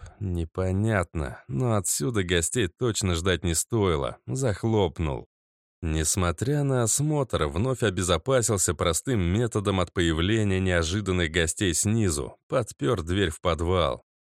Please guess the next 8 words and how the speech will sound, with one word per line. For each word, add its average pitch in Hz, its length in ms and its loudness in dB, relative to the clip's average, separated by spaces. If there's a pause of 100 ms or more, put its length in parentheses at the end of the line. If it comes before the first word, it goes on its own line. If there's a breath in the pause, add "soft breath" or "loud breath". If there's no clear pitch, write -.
Мало 120 560 0
ли, 73 340 0
вдруг 135 400 -4
где-то 117 500 -2
имелся 113 400 0
вход 107 320 -2
в - 80 -14
катакомбы. 87 840 -2